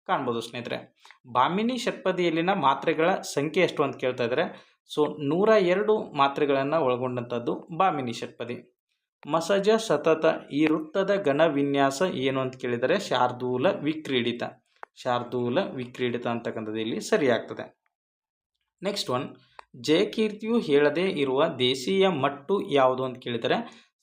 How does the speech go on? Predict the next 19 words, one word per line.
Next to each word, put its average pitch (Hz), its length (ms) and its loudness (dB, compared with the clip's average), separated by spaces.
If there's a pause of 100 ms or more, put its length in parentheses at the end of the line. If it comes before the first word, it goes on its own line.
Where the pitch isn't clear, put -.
so 139 40 -2
ಉತ್ಸಾಹ 180 720 -2
ಅಂತಕ್ಕಂಥದ್ದು, 131 720 -2
ಉತ್ಸಾಹ 156 720 -4
ಅಂತಕ್ಕಂಥದ್ದು 131 760 -4
ಜಯಕೀರ್ತಿ 123 720 -2
ಹೇಳದೇ 120 360 -2
ಇರುವ 117 280 -2
ದೇಶೀಯ 123 540 -2
ಮಟ್ಟು 208 320 0
ಆಗ್ತದೆ. 113 540 -4 (460)
ನೆಕ್ಸ್ಟು, 196 340 -2
ಸಾನೆಟ್ 196 540 2
ಜನಿಸ್-, 151 400 0
ಜನಿಸಿದ್ದು 147 600 0
ಇಲ್ಲಿ 143 260 2
ಅಂತ 131 160 -2
ಕೇಳಿದರೆ, 127 340 -2
so - 320 -6